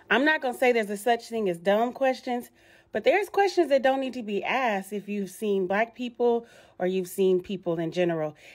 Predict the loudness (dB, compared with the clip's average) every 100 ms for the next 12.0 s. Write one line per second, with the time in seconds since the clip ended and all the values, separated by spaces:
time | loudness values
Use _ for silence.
0 | -2 0 0 0 2 2 4 2 2 0
1 | -2 0 2 0 0 -4 -10 -4 -4 -2
2 | -8 -6 -8 -8 -4 -4 -4 -6 -10 -16
3 | -20 -20 -2 0 0 -2 0 2 2 0
4 | -6 _ _ 0 2 4 2 0 -2 -4
5 | -4 -2 2 0 0 -4 0 0 0 0
6 | 2 0 -4 _ -6 -4 -2 -2 -2 -6
7 | -6 0 0 0 -4 -4 -2 2 2 0
8 | -2 -6 -4 -6 -8 -6 -6 -4 -8 -12
9 | _ _ _ _ 0 2 0 -4 -4 -2
10 | -2 -4 -8 -8 -12 _ _ 0 0 2
11 | -2 -4 -2 -2 -2 -4 0 2 0